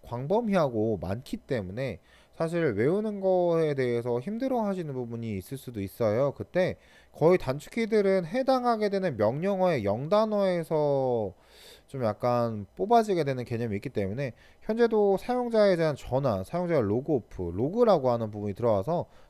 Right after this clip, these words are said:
저희는 윈도우 키라고 하는 부분에다가 L, 뭐 대문자로 쓰셔도 상관없는데 저희는 이제 소문자로, 대문자로 쓰셔도 상관없고요. 네, 둘 중에 하나로 작성을 해주시게 되면 됩니다.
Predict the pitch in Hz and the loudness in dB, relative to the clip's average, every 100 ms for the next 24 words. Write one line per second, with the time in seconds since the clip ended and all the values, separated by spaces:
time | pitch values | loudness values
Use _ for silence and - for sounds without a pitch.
0 | - 95 107 170 110 - - - - 95 | -8 -4 -2 -4 -6 -10 -20 -20 -6 -4
1 | 110 139 185 175 - 170 165 151 107 104 | -2 0 2 0 -4 -4 -2 2 2 2
2 | 120 120 104 90 95 92 101 123 165 180 | 0 -2 -6 -8 -6 -4 -4 0 2 2
3 | 190 - - - 104 98 82 - - - | 0 -4 -20 -10 -4 -2 -2 -8 -20 -20
4 | - - - _ - - - - - - | -20 -20 -20 _ -20 -20 -20 -20 -20 -16
5 | 92 131 170 175 143 123 147 143 147 170 | -4 0 0 2 0 0 -4 -4 -4 -4
6 | 120 95 147 131 - 90 82 85 160 185 | -4 -4 -4 -6 -8 -8 -10 -10 -8 -8
7 | 175 101 98 151 - _ _ _ - - | -4 -2 -2 -4 -8 _ _ _ -20 -10
8 | 110 113 110 101 117 120 143 143 90 - | -6 -6 -6 -6 -6 -8 -6 -6 -6 -6
9 | 120 107 131 240 196 - - 90 85 80 | -2 -2 -2 -6 -12 -18 -16 -12 -10 -12
10 | - - - - - - 113 143 180 156 | -16 -20 -20 -16 -12 -8 -6 -2 0 2
11 | 180 185 120 - 120 117 143 123 107 98 | 2 -2 -6 -8 -6 -6 -8 -8 -6 -6
12 | 101 151 185 196 _ - 120 95 | -4 -2 -2 -4 _ -10 -8 -6